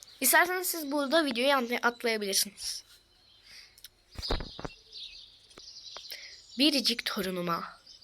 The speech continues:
Ee,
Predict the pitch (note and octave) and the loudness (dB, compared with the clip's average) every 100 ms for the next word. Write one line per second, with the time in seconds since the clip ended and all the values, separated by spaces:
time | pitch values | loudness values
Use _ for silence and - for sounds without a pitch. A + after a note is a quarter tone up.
0 | - - - - - - - - _ _ | -20 -20 -20 -20 -20 -20 -20 -20 _ _
1 | _ _ - - - - _ _ - - | _ _ -18 -18 -20 -20 _ _ -20 -20
2 | - - - _ _ _ _ _ _ _ | -20 -20 -20 _ _ _ _ _ _ _
3 | - - - - _ - C#4+ B3+ G#3 | -20 -20 -20 -20 _ 2 6 6 4